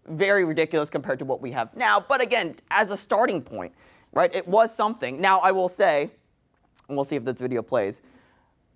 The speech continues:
we've advanced significantly, right? Not only in regards to having protocols specifically in place on what medications to give, what,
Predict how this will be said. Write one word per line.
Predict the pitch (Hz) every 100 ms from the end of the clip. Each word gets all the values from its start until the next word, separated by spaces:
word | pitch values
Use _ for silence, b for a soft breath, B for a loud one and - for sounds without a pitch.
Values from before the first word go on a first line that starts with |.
| -
we've | 233 233
advanced | 220 170 175 185 - -
significantly, | 202 196 185 185 - 135 - 92 143 _ _ _ -
right? | 113 123 _ -
Not | 180 196
only | 208 202 202
in | 190
regards | 180 175 170 175
to | -
having | 247 165 156
protocols | - 202 202 196 156 151
specifically | 147 151 147 147 156
in | 151
place | 139 156 143 139
on | 139 123 b b
what | 170 160
medications | 156 123 - 208 214 190 180
to |
give, | 185 202 185 165
what, | 127 131 120